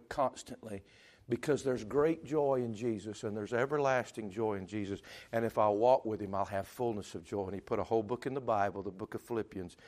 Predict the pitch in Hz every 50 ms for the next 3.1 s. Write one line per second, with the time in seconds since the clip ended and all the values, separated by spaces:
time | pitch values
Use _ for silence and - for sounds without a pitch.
0 | - - - - - - 95 95 98 87 95 104 101 98 98 95 90 80 82 -
1 | - 98 87 87 90 92 90 - 101 82 78 92 87 82 76 90 80 80 - 95
2 | 98 92 95 95 95 92 95 - - 90 87 87 87 80 80 80 82 82 80 82
3 | 80